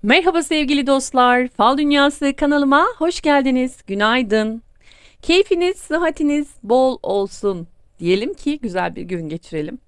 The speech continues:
Bu aralar gökyüzü biliyorsunuz. <laughs> Retrolar, dolunaylar,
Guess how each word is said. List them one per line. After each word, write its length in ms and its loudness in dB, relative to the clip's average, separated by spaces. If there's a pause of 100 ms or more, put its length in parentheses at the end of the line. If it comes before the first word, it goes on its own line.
(120)
Bu 80 -8
aralar 320 -2
gökyüzü 500 -8
biliyorsunuz. 680 -12 (300)
<laughs> 360 -14
Retrolar, 760 -2
dolunaylar, 760 -4